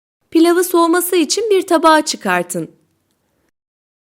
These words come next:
Altı adet dondurulmuş milföy hamurunu oda ısısında çözdürün. Hazırladığınız pilavı eşit olarak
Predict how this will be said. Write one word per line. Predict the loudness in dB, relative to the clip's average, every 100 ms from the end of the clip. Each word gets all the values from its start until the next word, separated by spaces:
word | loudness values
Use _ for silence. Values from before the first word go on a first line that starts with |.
| _ _ _
Altı | 2 2 2 0
adet | 0 -2 0
dondurulmuş | 0 0 0 -2 -2 -2 -2
milföy | -2 -2 -2 -4
hamurunu | -4 -6 -6 -4 -4 -4 -8 _ _ _
oda | 0 2 2
ısısında | 0 -6 -4 -2 -4
çözdürün. | -2 -2 -2 -4 -6 -6 -10 _ _ _ _ _ _
Hazırladığınız | -6 -2 0 0 0 0 -2 -4
pilavı | -4 -2 -2 -2 -6 -6
eşit | -4 -4 -4
olarak | -2 -2 -2 -4